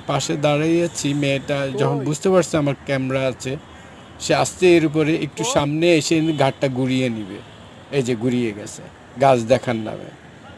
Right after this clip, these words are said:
Speaker 1: কিন্তু মুখে মাস্ক। দেখো, তারপরে হচ্ছে যে একটু নিজেকে লুকায়া রাখবে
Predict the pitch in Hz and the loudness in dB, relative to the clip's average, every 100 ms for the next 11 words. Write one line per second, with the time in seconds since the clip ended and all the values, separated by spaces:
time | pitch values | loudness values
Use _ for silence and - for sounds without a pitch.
0 | - 135 131 170 151 143 156 135 135 170 | -6 -4 2 4 4 4 4 6 4 4
1 | - - - - - - - 117 120 117 | 0 -14 -18 -20 -20 -20 -10 -2 0 0
2 | - 151 208 - - - - - 113 123 | 2 2 0 -4 -20 -20 -20 -20 -2 2
3 | 120 - 120 123 127 120 135 123 127 - | 2 0 0 0 -2 -4 -4 -2 -2 -2
4 | 135 131 127 131 135 131 139 147 131 135 | -2 0 0 0 2 2 2 4 4 4
5 | 131 131 131 156 226 | 4 2 0 0 0